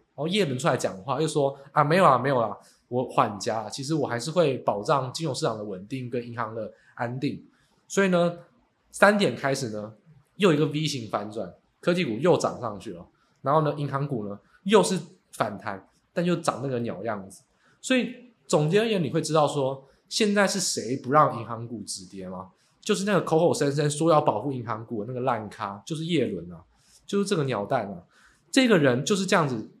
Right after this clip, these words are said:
一天搞，一天不搞，一天又搞，就把银行股搞下去了。那银行股被搞下去，科技股呢就会有相对而言的资金集中啊。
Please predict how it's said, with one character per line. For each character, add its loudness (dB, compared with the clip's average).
一 -6
天 0
搞， -2
一 -2
天 -2
不 -4
搞， -6
一 -2
天 0
又 2
搞， -8
就 4
把 6
银 0
行 -2
股 -4
搞 -2
下 -4
去 -10
了。 -14
那 2
银 4
行 4
股 2
被 4
搞 4
下 2
去， -2
科 -2
技 0
股 -4
呢 -4
就 -4
会 2
有 0
相 0
对 4
而 -2
言 -6
的 -8
资 -12
金 -8
集 -12
中 -12
啊。 -18